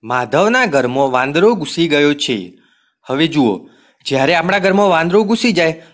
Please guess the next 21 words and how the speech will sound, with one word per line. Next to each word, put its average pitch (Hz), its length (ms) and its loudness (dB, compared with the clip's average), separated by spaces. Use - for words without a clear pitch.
તો 165 60 0
આપણને 190 320 0
શું 214 160 -2
થાય? 196 160 0
ડર 196 240 2
લાગે. 123 380 0
તો 143 60 -4
અહીં 139 180 -4
માધવના 139 440 -2
ઘરમાં 185 320 2
વાંદરો 202 320 2
ઘૂસી 196 280 -2
ગયો 170 180 2
છે, 165 220 -2
તો - 340 -12
તેના 147 300 -2
ચહેરાનો 151 500 -2
હાવભાવ 151 400 2
શું 196 220 0
હશે? 170 300 -2
ડર. 214 320 2